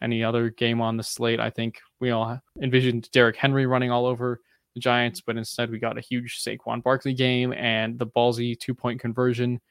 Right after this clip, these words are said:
call there from Brian Daboll won them the game. So that's gonna be a big one for them. Excited to see whether they can keep that offense rolling.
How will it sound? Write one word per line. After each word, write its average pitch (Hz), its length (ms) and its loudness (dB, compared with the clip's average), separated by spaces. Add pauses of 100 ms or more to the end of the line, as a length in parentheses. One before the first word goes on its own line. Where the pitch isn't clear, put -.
(240)
call 120 420 4
there 120 300 0
from 113 240 -6
Brian 113 280 0
Daboll 120 440 2
won 113 220 -2
them 117 420 -2
the - 80 -10
game. 120 260 2
So 117 140 -6
that's 117 160 2
gonna 123 160 -2
be 117 120 -2
a 113 60 0
big 120 200 0
one 120 300 -2 (300)
for 120 120 -6
them. 117 320 2
Excited 117 400 0
to 120 80 -6
see 117 320 -2
whether 113 340 0
they 113 180 -4
can 120 140 -10
keep 117 280 -8
that 113 140 -2
offense 113 460 -2
rolling. 127 420 -2